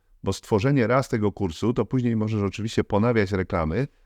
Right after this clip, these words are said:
ale kurs jakby się sprzedaje bez twojego udziału. Chyba że zrobiłeś tam opcję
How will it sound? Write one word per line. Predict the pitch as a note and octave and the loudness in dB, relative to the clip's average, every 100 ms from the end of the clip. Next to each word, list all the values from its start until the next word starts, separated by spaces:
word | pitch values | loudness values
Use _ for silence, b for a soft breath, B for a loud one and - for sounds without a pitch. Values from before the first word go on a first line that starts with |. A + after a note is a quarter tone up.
| _ _ | _ _
ale | G2+ B2 C3 | 0 2 0
kurs | - C#3+ C3+ B2 | -2 -4 -2 -2
jakby | A#2+ A#2 A#2+ | -2 -2 -2
się | B2+ | -2
sprzedaje | - - A2 G#2+ C3 A#2+ | -6 -6 -2 0 2 2
bez | G2+ A#2 | 0 -2
twojego | - G#2+ G#2 G2 | -2 -2 0 -2
udziału. | E2+ G2+ F2+ G#2 F2 D2 - _ _ _ _ | -2 -4 0 2 2 -2 -14 _ _ _ _
Chyba | - D#3 B2 G#2 F#2 | -2 0 2 2 0
że | F#2+ A#2+ C3 | 0 0 0
zrobiłeś | A2 G2 A2 B2 - | -2 0 2 0 0
tam | F#2 - | -6 -4
opcję | G#2 - - A2 A#2 | -6 -6 -4 0 0